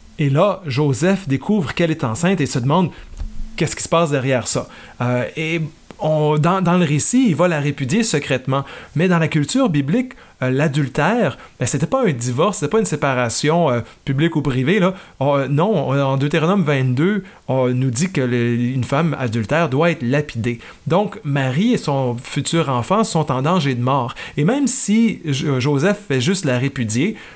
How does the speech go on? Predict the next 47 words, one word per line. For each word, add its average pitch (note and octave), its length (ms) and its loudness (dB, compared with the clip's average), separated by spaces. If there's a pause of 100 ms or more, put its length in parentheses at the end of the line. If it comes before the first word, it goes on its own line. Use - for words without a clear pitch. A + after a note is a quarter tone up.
(100)
ben, C#3+ 160 0 (320)
tout G#3 280 0 (100)
l'honneur D3+ 440 0
est C3 60 0
si F#3 240 0
important F3 520 -2
dans C#3 120 0
ce - 140 -4
contexte-là, C3 600 -2
et A#2 140 0 (240)
un B2 80 -2
contexte B2+ 560 -2
clanique C#3 380 -2
comme A#2 180 -4
ça, - 160 0
euh, D#3+ 220 2 (240)
un C3 80 -4
petit - 240 -2
clan, D3+ 240 0
un, B2 580 -2
un A#2 60 -2
petit, A#2+ 260 -6
petit B2 240 -4
village, B2+ 320 0 (220)
tout D#3 100 -2
le D3+ 40 2
monde F3+ 180 2
se D#3+ 80 0
connaît. C#3 420 -2 (160)
Puis B2+ 100 -6
là, C#3 60 0
ben, C3+ 140 0
si G3+ 240 0
elle D3+ 160 2
est D3 80 2
répudiée C3 360 -2
par C#3+ 200 -2
Joseph, B2 400 0 (340)
elle C#3 100 -4
va, C3 300 0
qui, A3 300 0
qui A3+ 140 0
va, F3+ 120 2
va C3+ 380 -2
s'occuper C3 420 -2
d'elle ? D3 280 0
Avec, C3+ 320 -2